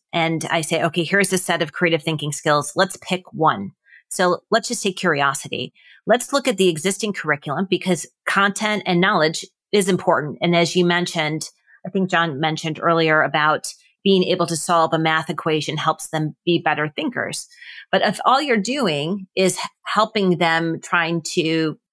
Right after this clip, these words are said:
find the one right answer, that's not what life is often about, right? We know this in our own work, that oftentimes there's not just one right answer, there's multiple answers.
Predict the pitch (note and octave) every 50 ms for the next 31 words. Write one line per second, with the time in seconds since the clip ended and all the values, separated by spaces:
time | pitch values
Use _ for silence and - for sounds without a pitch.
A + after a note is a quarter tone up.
0 | _ _ _ _ - F3+ F3 E3+ D#3+ E3+ E3+ D#3 D3+ E3 E3+ E3+ E3+ D#3+ D#3 D#3
1 | D#3 D#3 D3 D#3+ E3 D#3+ F3 - - - B2 A2 A#2 F#2+ - _ _ - _ -
2 | G3+ F#3 - G3+ F#3 - E3+ D#3 - D#3+ D#3 D3+ - E3 D3 - - - - _
3 | _ - D3+ D3 - D#3 D3+ D3 D3 D3+ C3+ A2 F2+ - - D3+ D3 C#3+ B2 E3
4 | E3 D#3 D3+ D3 B2 D3+ - - D3 D3 C#3+ C3+ - D3+ D#3 D3+ C#3+ B2 C3 B2
5 | G#2 - _ _ _ - - - _ _ - E3 D3 - - F#3+ G#3 G3 G3 E3+
6 | D3 - D3 D3 D3+ D3 - E3 D#3 D3 F3+ F#3 F#3 F3+ - D3 - - - D3+
7 | D3 C#3+ C#3+ C3+ C3+ C#3 - - F3+ G#3+ A3 G#3 C4 C#4 B3+ - - - F#2 -
8 | G#2+ G2 - - - - - - -